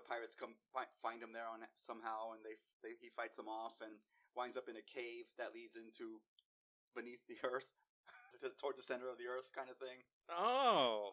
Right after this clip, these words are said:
Speaker 1: Finds a whole new world under
Speaker 2: I,
Speaker 1: there.
Speaker 2: I think I've heard of that too.
Speaker 1: <laughs> Yeah, yeah, yeah. And somewhere in there, he meets, um,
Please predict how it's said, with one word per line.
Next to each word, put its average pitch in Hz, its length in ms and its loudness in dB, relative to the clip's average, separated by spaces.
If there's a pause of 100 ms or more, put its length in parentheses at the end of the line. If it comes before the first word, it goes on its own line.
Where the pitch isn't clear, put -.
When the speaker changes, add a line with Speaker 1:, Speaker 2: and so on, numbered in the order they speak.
Speaker 1:
Finds 135 180 6
a 127 60 0
whole 127 160 0
new 131 160 -4
world 127 240 4
under 175 80 6
Speaker 2:
I, 165 80 2
Speaker 1:
there. 131 240 6
Speaker 2:
I 196 80 6
think 240 240 0
I've 214 160 2
heard 214 100 8
of 214 140 4
that 208 160 4
too. 277 560 8 (160)
Speaker 1:
<laughs> - 160 -12
Yeah, - 400 4
yeah, - 320 6
yeah. - 160 -6 (1400)
And 139 320 0
somewhere 170 400 0
in 151 80 -4
there, 151 240 2
he 147 160 -10
meets, 147 320 -8
um, 131 320 0